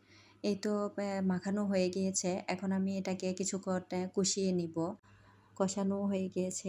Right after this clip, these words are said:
এখানে আমি এখন, এ, পানি অ্যাড করে দিব। আমি এখানে পানি একটু বেশি করেই দিয়েছি, যাতে করে সবজি, মাংস প্লাস চাল ডালগুলো ভালোভাবে সিদ্ধ হয়ে যায় আর খিচুড়িটা একটু নরম নরম হয়। এই তো এটাকে আমি এখন, এ, কিছুক্ষণ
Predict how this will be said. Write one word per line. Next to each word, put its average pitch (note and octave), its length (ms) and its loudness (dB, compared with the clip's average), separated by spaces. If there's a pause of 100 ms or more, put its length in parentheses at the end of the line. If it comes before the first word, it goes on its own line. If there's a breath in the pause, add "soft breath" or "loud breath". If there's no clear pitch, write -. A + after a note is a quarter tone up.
এখানে F#3+ 260 0
আমি F#3 240 0
এখন, F3+ 260 -2 (100)
এ, F#3 80 0 (120)
পানি F3 260 2
অ্যাড F3+ 180 0
করে F3+ 220 2
দিব। E3 220 -2 (720 loud breath)
আমি G3+ 280 4
এখানে G3+ 320 -2 (180)
পানি F#3+ 260 2
একটু G3 160 -2
বেশি F#3 280 2
করেই F#3+ 300 2
দিয়েছি, F3 520 0
যাতে F3 280 -2
করে F3+ 340 2
সবজি, F3 500 2
মাংস E3+ 420 0 (160)
প্লাস F3 260 0 (200)
চাল F3 280 0
ডালগুলো F3 460 0 (120)
ভালোভাবে F3 420 0
সিদ্ধ E3 300 -2
হয়ে E3+ 260 0
যায় E3 380 -2
আর E3+ 180 0
খিচুড়িটা F3+ 540 -2
একটু F3 240 -4
নরম E3+ 280 4
নরম F3 320 0
হয়। D#3+ 300 -2 (640 loud breath)
এই G#3 140 0
তো G3+ 160 -2 (300)
এটাকে F#3+ 400 -4
আমি F#3+ 220 2 (100)
এখন, F#3+ 260 0 (120)
এ, G3 120 -2
কিছুক্ষণ F#3+ 420 -2